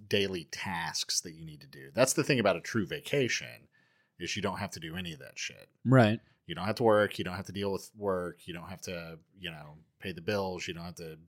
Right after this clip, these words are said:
Speaker 1: water the lawn, whatever it is you do.
Speaker 2: I haven't watered my lawn. I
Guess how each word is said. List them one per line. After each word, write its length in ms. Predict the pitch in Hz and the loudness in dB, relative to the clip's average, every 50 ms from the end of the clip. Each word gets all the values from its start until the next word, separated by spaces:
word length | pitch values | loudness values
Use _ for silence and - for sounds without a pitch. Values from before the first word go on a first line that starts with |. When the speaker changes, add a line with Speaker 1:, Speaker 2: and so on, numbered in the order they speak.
| - _ _ _ _ _ _ _ - | -20 _ _ _ _ _ _ _ -12
Speaker 1:
water 280 | 92 85 120 185 180 180 | -6 -4 -2 -2 -2 -4
the 120 | - 82 | -8 -8
lawn, 580 | - 170 175 - 180 175 180 175 175 170 170 170 - _ _ _ _ _ _ _ _ _ _ | -8 -6 -6 -4 -4 -6 -6 -6 -8 -10 -12 -14 -18 _ _ _ _ _ _ _ _ _ _
whatever 260 | - 90 87 85 80 | -6 -4 -4 -4 -6
it 80 | 82 76 | -8 -10
is 180 | 80 76 - - | -10 -10 -12 -12
you 60 | 78 | -12
do. 200 | - 78 78 80 80 - | -16 -16 -16 -16 -4 2
Speaker 2:
I 160 | 135 131 120 | 8 10 12
haven't 240 | 113 113 107 107 98 | 12 10 8 4 4
watered 380 | 95 104 110 104 104 101 90 - - | 8 10 10 10 10 8 4 2 0
my 160 | - 107 101 101 | 4 6 6 6
lawn. 120 | 98 101 | 6 4
I 100 | 98 98 | 2 2